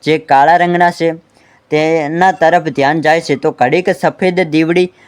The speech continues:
આકાર, અમ, આકૃતિ પર ધ્યાન જાય છે. આમ આ વ્યકૃત-, વ્યકૃતામય અને આકૃતિમાં આકૃતિ અને પશ્ચાદમુ-, ભૂમિકા વચ્ચે સ્પષ્ટ ભેદ પાડી શકતા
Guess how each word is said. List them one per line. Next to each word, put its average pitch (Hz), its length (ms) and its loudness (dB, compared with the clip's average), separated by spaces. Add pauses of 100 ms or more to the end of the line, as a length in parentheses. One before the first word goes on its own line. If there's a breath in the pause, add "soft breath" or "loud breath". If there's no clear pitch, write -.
(200 soft breath)
આકાર, 160 360 2
અમ, 143 600 -8
આકૃતિ 170 480 0
પર 170 220 0
ધ્યાન 147 540 -2
જાય 131 480 2
છે. 165 560 -4 (540 soft breath)
આમ 180 280 0
આ 180 340 0 (600)
વ્યકૃત-, 165 920 -2 (600 soft breath)
વ્યકૃતામય 190 920 0
અને 170 480 -2
આકૃતિમાં 165 760 0
આકૃતિ 185 520 -2
અને 180 340 0 (760 soft breath)
પશ્ચાદમુ-, 175 800 0
ભૂમિકા 160 720 -2
વચ્ચે 147 320 -2
સ્પષ્ટ 175 540 -4
ભેદ 147 360 -2
પાડી 143 260 0
શકતા 143 720 0